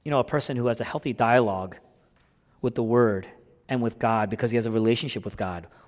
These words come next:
will build intimacy with God. "My love abides in you." The person begins with looking at his own life as a failure to live off of the vine, and so he's pursuing all these other things to give him life.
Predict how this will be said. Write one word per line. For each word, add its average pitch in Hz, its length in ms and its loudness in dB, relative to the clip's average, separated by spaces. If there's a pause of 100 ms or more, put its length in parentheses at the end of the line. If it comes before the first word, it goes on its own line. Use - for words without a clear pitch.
(100)
will 120 160 2
build 113 300 0
intimacy 104 460 -8
with 82 160 -18
God. 82 280 -16 (1300)
"My 117 200 2
love 110 680 0
abides 101 720 -6
in 98 140 -12
you." 90 240 -12 (2000)
The 139 60 -18
person 170 240 4
begins 139 380 0
with 120 100 -4
looking 139 300 0
at 131 60 2
his 120 140 0
own 127 180 0
life 107 220 -2
as 110 120 -4
a 113 60 -6
failure 131 540 0
to 113 120 -10
live 107 200 -4
off 104 180 -4
of 101 60 -10
the 101 60 -6
vine, 104 420 -8 (160)
and 117 140 -6
so 110 280 -2
he's 110 120 -6
pursuing 120 480 -2
all 117 160 4
these 120 240 0
other 117 220 0
things 110 400 -6
to 120 80 -6
give 107 180 -4
him 104 120 -6
life. 101 460 -6